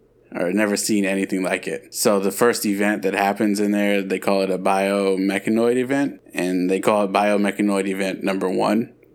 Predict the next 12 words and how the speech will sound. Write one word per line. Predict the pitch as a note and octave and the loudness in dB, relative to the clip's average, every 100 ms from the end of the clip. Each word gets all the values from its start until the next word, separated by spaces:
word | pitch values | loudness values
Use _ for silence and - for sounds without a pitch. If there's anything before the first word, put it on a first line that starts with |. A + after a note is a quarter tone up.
| - - _ _ | -20 -20 _ _
And | - F#2+ F#2+ | -6 0 0
then | G2 F#2+ F#2 E2+ - - - - | 2 2 0 -2 -8 -18 -18 -6
in | F#2+ G2 G2 | -2 0 0
the | G2+ | 0
story, | - A#2+ A2+ G#2+ | 2 4 4 2
within | G#2 G2+ G#2+ G#2 | 2 2 2 2
forty-six | A2+ G#2+ G2+ A2+ G2+ | 0 0 0 -2 -2
days, | - G#2 G2 F#2+ | 0 0 2 0
they | G2 | -2
have | F#2+ G2 | -2 0
another | G2+ G2+ G2 | 0 0 -2
twenty | - - G2+ G2+ G#2 - | -4 -4 -2 0 0 -4